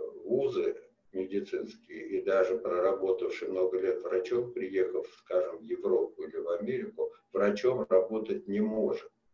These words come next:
У него нет образования. И это правда, потому что, вот, скажем, система свертывания крови — одна из важнейших систем нашего организма.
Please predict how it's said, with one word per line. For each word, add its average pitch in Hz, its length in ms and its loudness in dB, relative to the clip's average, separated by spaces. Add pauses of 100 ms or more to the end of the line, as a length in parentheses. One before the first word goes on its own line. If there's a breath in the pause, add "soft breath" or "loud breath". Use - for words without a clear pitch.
(160)
У 92 60 -12
него 95 140 0
нет 110 280 2
образования. 90 680 0 (760 loud breath)
И 110 140 -2
это - 260 2
правда, - 680 4 (160)
потому 123 380 2
что, 117 260 4
вот, 120 220 6
скажем, 117 540 2 (400 loud breath)
система 135 500 6
свертывания 120 680 4
крови — 104 340 4
одна 107 280 2
из 113 140 2
важнейших 110 680 4
систем 117 500 -2
нашего 92 460 4
организма. 95 480 -4